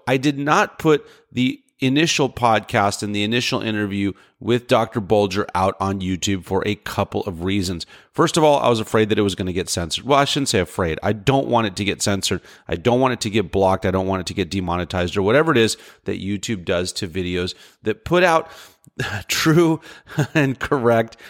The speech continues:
information, because they don't like that, because it goes against the federal government's narrative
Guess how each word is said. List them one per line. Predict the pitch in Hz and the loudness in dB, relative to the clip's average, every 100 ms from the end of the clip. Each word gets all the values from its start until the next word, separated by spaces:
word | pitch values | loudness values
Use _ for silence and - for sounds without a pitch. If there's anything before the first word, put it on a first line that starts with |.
| - | -10
information, | - 113 - 120 107 110 - 98 90 | -2 -2 0 0 2 2 0 -4 -4
because | 90 110 87 | -2 -2 0
they | 95 | 0
don't | 101 101 90 | 2 0 0
like | 90 95 - | 2 0 0
that, | 95 90 | 0 0
because | 90 92 90 | -6 -6 -6
it | |
goes | 78 107 123 | -2 0 2
against | 135 110 101 - - - _ _ - | 2 0 -2 -6 -12 -20 _ _ -14
the | - 95 90 - _ _ | -6 -6 -6 -10 _ _
federal | - 107 110 110 | 0 2 4 4
government's | 90 98 95 98 92 90 - | 2 0 0 0 -2 -4 -8
narrative | 98 92 113 131 107 92 | -6 -2 2 4 4 2